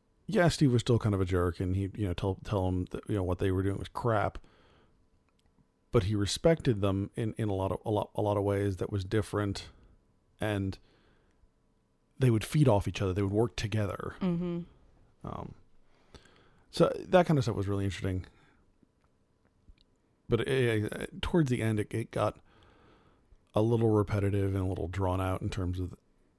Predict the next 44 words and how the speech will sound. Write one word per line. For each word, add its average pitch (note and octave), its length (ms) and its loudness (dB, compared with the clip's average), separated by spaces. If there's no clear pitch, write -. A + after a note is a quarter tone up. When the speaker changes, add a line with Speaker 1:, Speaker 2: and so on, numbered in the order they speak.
Speaker 1:
I, - 100 -2
I C#3 60 2
think D#3+ 240 4
the D3+ 80 0
first - 220 2
two F#3 120 4
thirds C#3+ 220 6
of - 20 2
the A2+ 60 4
book G#2+ 140 0
were G2+ 60 2
really G2+ 180 2
good. G2 100 2
The F#2 60 2
pacing G#2+ 420 2
kind F2 160 -2
of F#2 140 0
fell - 300 0
apart G2 320 2
a F#2 60 0
little F#2 180 0
bit G2 160 -2
in G2 60 -4
the F#2+ 80 0
third F#2 220 0
act. - 360 -8
Speaker 2:
Okay. E3+ 280 -4
Yeah. E3+ 200 -8
Speaker 1:
Uh, B2+ 260 0
what G#2 100 2
else G2 160 0
have F#2 80 -4
I F2 80 -4
been F2 260 -4
doing? F2+ 300 -2
That's, E3 180 -2
I - 40 -8
mean, D#3 60 0
that's F#3 140 2
a D3+ 40 0
lo-, B2 120 2
um, A#2+ 500 2
I A#2 100 2
actually, B2 240 0